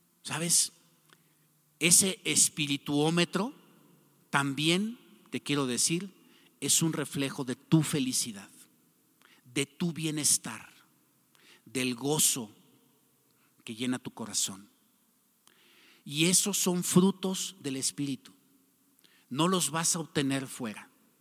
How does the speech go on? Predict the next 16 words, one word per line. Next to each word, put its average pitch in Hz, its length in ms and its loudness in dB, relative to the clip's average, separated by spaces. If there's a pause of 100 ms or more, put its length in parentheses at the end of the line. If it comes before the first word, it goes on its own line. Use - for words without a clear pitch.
(560)
La 147 160 6
gente 190 600 2 (400)
que 147 100 -2
tiene 185 320 2
grandes 208 540 2
logros 180 840 0 (340)
y 139 120 -2
no 160 200 0
conoce 180 460 -2
a 127 60 -6
Dios, 147 560 -2 (1700)
¿sabes 156 360 -4
qué? 165 300 -8
No 156 240 2
los 185 220 -2
tiene. 185 360 -6